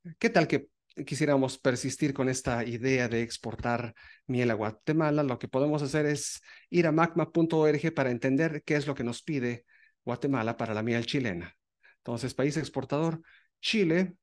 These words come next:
país de destino, Guatemala, para el producto era cero cuatro cero nueve cero cero,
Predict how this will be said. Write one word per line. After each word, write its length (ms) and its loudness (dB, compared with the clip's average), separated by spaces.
país 240 0
de 60 -2
destino, 640 -4
Guatemala, 840 0
para 160 -2
el 80 -6
producto 540 -4
era 200 -8
cero 360 -8
cuatro 280 -8
cero 220 -8
nueve 220 -2
cero 240 -8
cero, 440 -2